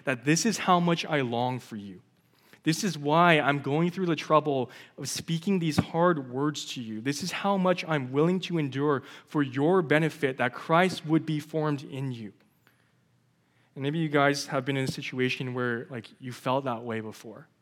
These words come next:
right? Maybe for a family member or a close friend,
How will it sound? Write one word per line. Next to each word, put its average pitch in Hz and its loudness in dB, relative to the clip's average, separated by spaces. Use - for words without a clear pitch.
right? 123 -14
Maybe 131 -6
for 123 -2
a - -4
family 143 0
member 135 0
or - 0
a 120 -2
close 127 -6
friend, 123 -6